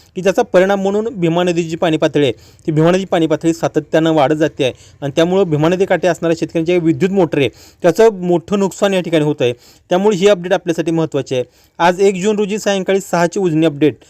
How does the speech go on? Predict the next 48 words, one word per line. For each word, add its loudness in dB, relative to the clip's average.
आपण 0
या 4
व्हिडिओच्या 2
माध्यमातून -4
पाहणार -4
आहोत. -2
आज 0
एक 4
जुलै 2
रोजी 2
सायंकाळी -2
सहा 0
वाजता -2
दोनवरून 0
जो -2
काही 0
विसर्ग 0
येतोय, -2
तो 6
विसर्ग 0
अकरा -2
हजार 0
चारशे -2
छप्पन्न -4
क्युसेस -2
इतका -4
आहे, -2
की -6
जो -2
पाठीमागच्या -2
दोन 2
ते 0
तीन 0
दिवसापासूनचा 0
कायम 2
आहे. -2
उजनी -2
धरणाची 0
एकूण -4
टक्केवारी 0
पाहायला 0
गेली -4
तर -4
उजनी 0
धरणाची -2
एकूण -4
टक्केवारी -2
ही 2